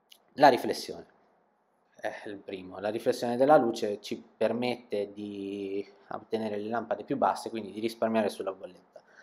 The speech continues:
La bolletta ringrazia, ringraziamo anche noi. Poi l'ecosistema è più variegato, perché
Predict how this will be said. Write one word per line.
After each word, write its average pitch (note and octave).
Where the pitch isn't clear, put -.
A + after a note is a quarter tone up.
La A2+
bolletta B2+
ringrazia, B2+
ringraziamo G#2+
anche G#2
noi. F#2
Poi F#2+
l'ecosistema B2+
è -
più A#2
variegato, G#2+
perché -